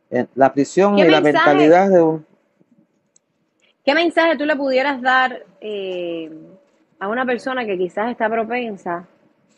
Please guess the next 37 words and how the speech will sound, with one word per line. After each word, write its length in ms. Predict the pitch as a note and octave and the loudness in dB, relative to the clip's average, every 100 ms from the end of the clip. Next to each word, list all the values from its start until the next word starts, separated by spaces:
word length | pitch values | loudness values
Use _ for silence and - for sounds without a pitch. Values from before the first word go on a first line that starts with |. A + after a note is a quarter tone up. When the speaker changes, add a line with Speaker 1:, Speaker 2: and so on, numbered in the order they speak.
| _ | _
Speaker 2:
a 120 | - F3+ | -6 -2
caer 400 | F3+ F3 F#3 G3 | 0 0 -2 -4
presa 560 | F#3 E3+ D#3+ - E3+ F3+ - _ _ - - _ _ _ | -2 -2 -4 -12 -16 -18 -20 _ _ -20 -20 _ _ _
y 100 | G3 | -8
que 100 | F#3+ | -4
no 140 | G3 A#3 | -4 -2
sabe 300 | C#4 C#4 C4+ | 2 4 4
lo 100 | A3 | 0
que 80 | G3+ | -2
se 120 | F#3+ | -2
va 80 | F#3 | -2
a 40 | |
enfrentar, 520 | G3+ A3+ G3+ F3+ F#3 | -4 -6 -6 -2 -2
que 80 | F3 | -4
no 100 | G3 | -8
sabe 200 | G3+ B3+ | -4 -2
lo 100 | B3 | 0
difícil 720 | G#3 G3+ C#4 C4+ - G#3+ A3+ B3 _ _ - - | -2 -2 -4 -4 -4 -4 -4 -8 _ _ -20 -14
que 200 | - G#3 | -2 -2
es 60 | A3+ | 2
la 160 | B3+ A#3 | 2 2
vida 280 | C4+ C4 | 2 0
dentro 280 | G#3 G#3 B3 | 0 -2 -6
de 40 | A3+ | -6
una 160 | A#3 | -4
cárcel 340 | A#3 B3+ B3+ C4+ | -4 -4 -4 -6
y 60 | |
quizás 300 | G3+ G#3 A#3 C#4+ | -4 -4 -2 0
lo 140 | D4 | 0
ve 120 | D4 | 0
como 280 | D#4 E4 C4 | 0 -2 -2
un, 340 | B3 D4+ C#4 A#3+ | -4 -6 -8 -4
lo 200 | B3 A#3 | 0 0
ve 80 | |
como 180 | C#4 E4+ | 0 -4
un 140 | E4 C#4+ | -6 -2
juego 420 | C4 A3+ G3 | 0 0 -2